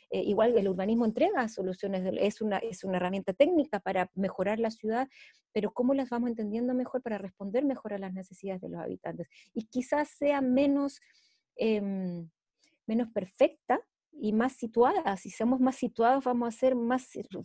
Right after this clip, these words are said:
más vinculados con lo que somos aquí. Eh, quizás no vamos a tener la ciclovía de París, pues, quizás no sea esa la ciclovía que necesitemos,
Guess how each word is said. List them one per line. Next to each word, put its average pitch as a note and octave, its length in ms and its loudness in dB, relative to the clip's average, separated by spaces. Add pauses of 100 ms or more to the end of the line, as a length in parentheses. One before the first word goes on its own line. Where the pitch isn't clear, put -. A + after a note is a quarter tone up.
(140)
más A#3+ 240 0
vinculados A3+ 540 -2
con B3+ 120 -6
lo A#3 120 0
que G#3 100 -6
somos A3 380 -6
aquí. F3+ 400 -12 (520)
Eh, E3 320 0
quizás A3+ 240 -4
no A#3+ 120 0
vamos B3 220 0
a - 20 -20
tener A#3 340 -2
la F4+ 80 -2
ciclovía C4+ 540 2
de C#4 100 6
París, C4+ 400 -2 (120)
pues, G3+ 120 -12 (100)
quizás A3+ 220 -4
no C4+ 140 0
sea E4 340 0
esa A3 220 0
la F#3+ 100 2
ciclovía F#3+ 680 0
que F#3+ 140 -4
necesitemos, F#3 680 -2